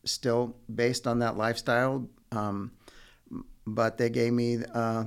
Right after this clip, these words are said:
those daily Bible reader plans, and they brought me, uh, Christian tapes, uh, the cassette tapes of, uh, Christian music and Christian Bible studies, and, um, brought me books to read, and I devoured them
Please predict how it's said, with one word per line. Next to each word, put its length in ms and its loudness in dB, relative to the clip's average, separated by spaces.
those 280 2
daily 340 2
Bible 400 2
reader 260 0
plans, 640 -4
and 400 -2
they 240 0
brought 460 -2
me, 280 0
uh, 180 0
Christian 500 -4
tapes, 600 -2
uh, 400 -6
the 140 -4
cassette 440 -2
tapes 500 0
of, 360 -2
uh, 120 -2
Christian 420 -4
music 540 -2
and 560 -8
Christian 320 -6
Bible 280 0
studies, 680 -2
and, 300 -2
um, 400 0
brought 240 4
me 80 0
books 340 -2
to 120 0
read, 360 2
and 160 -2
I 120 0
devoured 480 2
them 280 -8